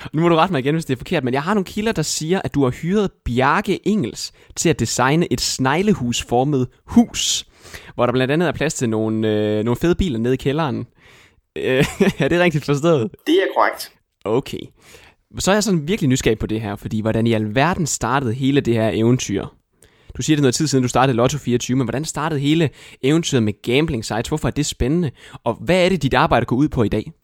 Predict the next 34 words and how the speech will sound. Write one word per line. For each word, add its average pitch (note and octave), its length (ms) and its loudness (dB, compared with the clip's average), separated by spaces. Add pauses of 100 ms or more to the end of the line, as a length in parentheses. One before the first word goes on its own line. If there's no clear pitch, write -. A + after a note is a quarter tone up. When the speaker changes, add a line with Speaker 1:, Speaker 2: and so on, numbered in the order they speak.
(160)
Speaker 2:
Jamen, A2+ 280 0
øh, A2 560 2
mine C3 180 2
arbejde B2+ 340 0
har A2 120 0
jo A2+ 60 2
ændret C#3+ 160 0
sig G#2 140 -2
rigtig B2+ 140 0
meget A#2 180 2
over A#2+ 180 2
årene, C#3 320 0
men A2+ 120 -2
det B2+ 80 0
starter C#3+ 300 2
jo B2 60 2
egentlig B2+ 220 0
med, B2 140 2
at B2+ 120 0
jeg G#2+ 80 -2
sidder C#3+ 240 0
og G#2+ 100 2
har C3+ 80 0
en C3 80 -4
lille C3+ 200 -2
iværksætter A#2 500 -2
i G2+ 60 -4
maven, C3+ 360 0
da B2 60 2
jeg A2+ 140 0
sidder C3+ 320 -2 (120)
i G2+ 220 -14
Unibank B2+ 460 2
i - 160 -20